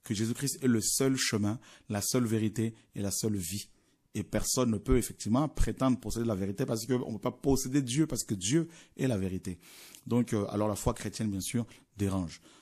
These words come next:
Alors il faut, euh, euh, infiltrer justement les églises chrétiennes, infiltrer, euh, les, euh, instituts bibliques, infiltrer les écoles théologiques, infiltrer les, comment dire, les églises pour,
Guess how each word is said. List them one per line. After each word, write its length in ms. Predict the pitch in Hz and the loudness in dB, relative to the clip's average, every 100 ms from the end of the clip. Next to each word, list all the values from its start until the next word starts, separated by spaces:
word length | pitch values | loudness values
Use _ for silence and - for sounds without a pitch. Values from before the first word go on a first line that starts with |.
| _ | _
Alors 240 | 90 95 110 | -4 -2 -2
il 80 | |
faut, 360 | - 117 120 120 - - | -2 2 2 2 -8 -8
euh, 180 | 107 98 - | -4 -4 -6
euh, 100 | 107 - | -10 0
infiltrer 840 | 147 156 147 - 147 - - 131 - | 6 6 6 2 0 2 2 2 2
justement 400 | 107 - 113 110 | -2 2 2 4
les 160 | 104 101 | 2 0
églises 260 | 104 107 | 0 -2
chrétiennes, 480 | - 107 - 110 131 - - - _ 143 | -2 -4 0 0 0 -4 -18 -20 _ 2
infiltrer, 840 | 151 143 151 139 - 135 131 - - - | 4 2 -2 -4 0 2 2 0 -12 -6
euh, 220 | 107 107 - | -2 0 0
les, 340 | 107 107 110 98 - _ 113 | 0 2 2 0 -10 _ 0
euh, 340 | 110 110 107 101 | 2 4 2 2
instituts 300 | 117 - 113 | 2 2 2
bibliques, 480 | 110 123 147 - - _ - | 4 4 2 -2 -18 _ 2
infiltrer 680 | 160 165 165 - 151 - 151 | 4 4 2 -2 -2 0 2
les 140 | 120 | 2
écoles 280 | 117 143 123 | 2 2 2
théologiques, 580 | 117 107 107 120 139 - _ - _ _ _ _ - 135 | 2 2 2 0 -2 -10 _ -20 _ _ _ _ 0 4
infiltrer 680 | 131 143 127 - 139 120 - - - | 4 2 0 0 0 0 -4 -16 -2
les, 560 | 117 120 120 117 107 - - - | 2 4 6 4 2 -2 -10 -2
comment 240 | 117 123 | 2 4
dire, 360 | 120 127 110 - | 6 4 4 2
les 240 | 117 110 | 4 4
églises 440 | 113 127 147 156 156 - _ - | 4 4 4 0 -4 -14 _ 2
pour, 580 | 151 165 170 165 58 | 8 8 8 2 -6